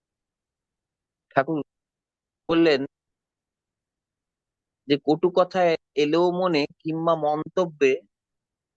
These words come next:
বলিস না তা, বলতে হলেও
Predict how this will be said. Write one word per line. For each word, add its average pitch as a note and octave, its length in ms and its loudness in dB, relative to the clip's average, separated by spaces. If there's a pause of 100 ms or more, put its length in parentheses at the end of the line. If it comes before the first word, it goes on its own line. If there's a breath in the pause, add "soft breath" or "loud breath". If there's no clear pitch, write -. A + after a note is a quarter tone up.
(360)
বলিস E3 480 0
না E3+ 140 2
তা, A2+ 180 0 (840)
বলতে D3+ 340 2
হলেও F3 380 2